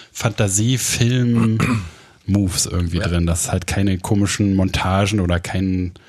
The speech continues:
Speaker 1: fantasievolle Zeitraffer-Farben-Kram irgendwie war, sondern super neutral halt.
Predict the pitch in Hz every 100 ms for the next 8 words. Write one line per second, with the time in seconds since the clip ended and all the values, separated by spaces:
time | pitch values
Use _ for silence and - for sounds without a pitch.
0 | - - _ _ - - 104 98 98 92
1 | 104 - - 101 92 - 98 101 87 90
2 | 98 92 - 92 98 107 110 104 - 101
3 | 110 107 107 107 107 104 95 92 98 117
4 | 123 120 113 107 107 - 92 95 85 -
5 | -